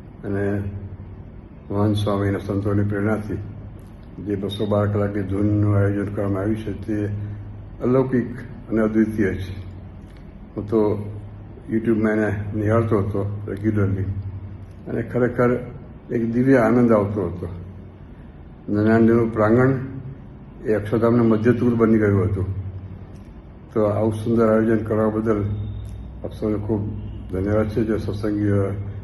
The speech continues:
સંતો, હરિભક્તોએ, સાંખ્યયોગી બહેનોએ ગામે ગામથી આવીને એમાં જે ભાગ લીધો, જે ઉત્સાહપૂર્વક, એ ખૂબ ધન્યવાદને પાત્ર છે.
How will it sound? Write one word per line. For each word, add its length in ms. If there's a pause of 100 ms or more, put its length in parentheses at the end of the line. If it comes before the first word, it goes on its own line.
(180)
સંતો, 440
હરિભક્તોએ, 720 (720)
સાંખ્યયોગી 420
બહેનોએ 580 (600)
ગામે 240
ગામથી 340
આવીને 280
એમાં 300
જે 100
ભાગ 260
લીધો, 360 (440)
જે 100
ઉત્સાહપૂર્વક, 760 (840)
એ 160
ખૂબ 420
ધન્યવાદને 480
પાત્ર 400
છે. 420